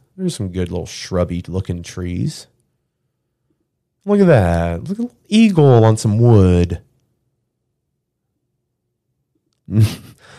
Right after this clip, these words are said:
Nice little town full of assholes, meth heads, and college kids. I mean, that's every town, right? That's every town on the planet now. Hell is in Michigan, you thought?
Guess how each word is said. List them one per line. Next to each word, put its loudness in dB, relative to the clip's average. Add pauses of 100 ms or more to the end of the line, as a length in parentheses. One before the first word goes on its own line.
(140)
Nice 2
little 0
town 2
full 0
of 2
assholes, 0
meth 0
heads, 2
and 0
college -4
kids. -4
I 0
mean, 0
that's 0
every 2
town, -2
right? 0 (600)
That's -2
every 2
town 4
on 2
the -4
planet -4
now. -14 (760)
Hell 2
is 4
in 2
Michigan, -2
you -2
thought? -2